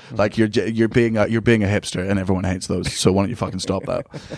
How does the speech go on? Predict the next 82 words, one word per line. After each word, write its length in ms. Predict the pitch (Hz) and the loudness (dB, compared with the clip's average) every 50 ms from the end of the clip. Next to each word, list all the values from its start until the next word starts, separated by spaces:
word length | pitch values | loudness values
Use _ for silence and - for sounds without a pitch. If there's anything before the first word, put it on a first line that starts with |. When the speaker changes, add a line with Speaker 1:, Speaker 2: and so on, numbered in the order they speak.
| - - | -10 -6
Speaker 2:
Uh, 180 | - 95 95 110 | -2 0 0 0
so 140 | - - 113 | 2 0 0
I 40 | |
didn't 400 | 120 - 151 143 139 135 131 117 120 | 2 4 4 4 4 2 -4 -4 -2
mean 180 | 123 120 117 | 0 0 0
to 120 | 107 - 107 | -2 -4 -4
be 120 | 95 101 | -2 0
like, 220 | 98 98 95 98 - | 0 0 -2 0 2
"Oh, 60 | - 101 | 4 4
I've 140 | 107 107 | 4 4
never 180 | 110 107 104 104 | 4 4 4 4
heard 140 | 101 98 98 | 4 2 0
of 60 | 95 | 0
him." 60 | - | -2
I 40 | 113 | -4
Speaker 1:
Yeah. 60 | 117 | -2
Speaker 2:
just 160 | 113 110 95 | -2 -2 -2
haven't 340 | - 196 185 170 180 170 - - | -2 -4 -4 -6 -8 -10 -10 -8
fucking 240 | - 90 - - | -8 -6 -6 -4
heard 180 | 87 90 92 90 | -6 -6 -6 -8
of 60 | 87 | -6
him. 60 | 87 90 | -2 0
Speaker 1:
It, 160 | 160 170 139 | 2 2 4
it 60 | 170 | 4
was 240 | 170 180 220 233 - | 6 6 6 4 4
sad 220 | - 170 180 190 | 4 4 4 4
because, 220 | 160 147 - 143 127 | 2 0 0 2 2
like, 180 | 143 139 - | 2 2 2
you 60 | 156 143 | 2 2
know, 80 | 139 | 2
he's 140 | 131 151 160 | 4 2 2
a 60 | 165 | 0
comic 320 | - - 131 131 131 127 - | 0 0 0 2 0 0 2
who, 100 | 139 135 | 2 4
like, 180 | 127 123 - - | 4 2 2 0
I 80 | - 117 | 0 0
remember 380 | 127 127 127 135 143 139 127 123 | 2 2 2 2 2 2 2 2
his 180 | 123 117 101 | 2 0 0
C 160 | - - 123 | -2 -2 -2
C 160 | 107 - 117 107 | -2 -2 -2 -2
Presents 440 | - 110 98 107 110 110 104 - | -2 -2 0 0 0 0 -2 -4
in 80 | 120 107 | -4 -2
probably, 260 | 101 110 104 101 107 | 0 0 2 2 2
like, 200 | 104 101 98 - - | 0 0 -2 -4 -6
oh 140 | 104 101 98 | -6 -6 -6
two, 260 | - - 104 98 98 | -6 -6 -4 -4 -2
oh 100 | 95 92 | -4 -4
three 280 | - - 143 143 139 131 | -4 0 4 4 6 6
when 120 | 110 107 | 4 4
I 60 | 101 | 2
Speaker 2:
Yeah. 60 | 98 | 0
Speaker 1:
was 120 | 98 92 92 | 0 0 -2
in, 160 | 104 101 95 95 - | -4 -4 -6 -6 -6
you 80 | 147 | -6
know, 100 | 131 117 107 | -4 -4 -2
when 140 | 107 104 | -2 0
we 80 | 107 117 | 0 2
were 60 | 120 117 | 2 2
in, 40 | 110 | 2
like, 120 | 110 92 - | 0 0 2
grade 180 | 156 185 175 | 4 4 4
school. 260 | - - 98 71 - - | 2 -2 -8 -8 -6 -4
I'm, 80 | - 110 | 0 0
Speaker 2:
Aye. 180 | 110 104 107 - | 2 2 2 0
Speaker 1:
I'm 60 | 113 | -2
the 60 | 113 | -2
same 180 | - - 110 113 | -2 -2 0 2
age 140 | 139 151 127 | 2 2 2
as 80 | 104 92 | 0 -6
you. 100 | 95 95 | -6 0
Speaker 2:
So 100 | 92 147 | 2 4
Speaker 1:
And 60 | 139 | 6
Speaker 2:
he's 160 | 151 151 147 | 6 4 4
just 160 | - 143 127 - | 4 2 0 4
gone 180 | - 127 120 113 | 4 4 4 4
full 180 | - - 117 107 | 2 0 0 2
fucking 280 | - 117 107 - 110 110 | 2 0 2 2 0 -2
Republican 420 | 107 95 117 107 101 - - 107 | 0 0 0 0 0 -2 -4 -2
and 80 | 107 110 | -2 0
racist 340 | 110 110 - - 107 - | -2 -2 -2 -4 -6 -4
and 140 | - 107 107 | -4 -2 -2
whatnot. 340 | 107 107 107 110 104 104 - | 0 -2 -2 -2 -4 -6 -8